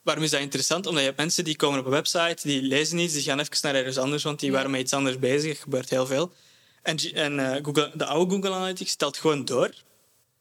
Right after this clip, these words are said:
Speaker 1: Dus dat kan, dan zie je soms van die sessie-, sessies die vijftien minuten geduurd hebben, dat vrij onrealistisch is dat iemand
Speaker 2: Ja.
Speaker 1: vijftien minuten op je website doorbrengt, tenzij je YouTube bent of zo. Terwijl G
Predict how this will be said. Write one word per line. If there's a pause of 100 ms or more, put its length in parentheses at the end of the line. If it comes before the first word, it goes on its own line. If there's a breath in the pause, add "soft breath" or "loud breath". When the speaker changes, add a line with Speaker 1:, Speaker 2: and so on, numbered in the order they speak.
(280)
Speaker 1:
Dus
dat
kan,
dan
zie
je
soms
van
die
sessie-,
sessies
die
vijftien
minuten
geduurd
hebben,
dat (340)
vrij
onrealistisch
is
dat
iemand
Speaker 2:
Ja.
Speaker 1:
vijftien
minuten
op
je
website
doorbrengt,
tenzij
je
YouTube
bent
of
zo. (540 loud breath)
Terwijl
G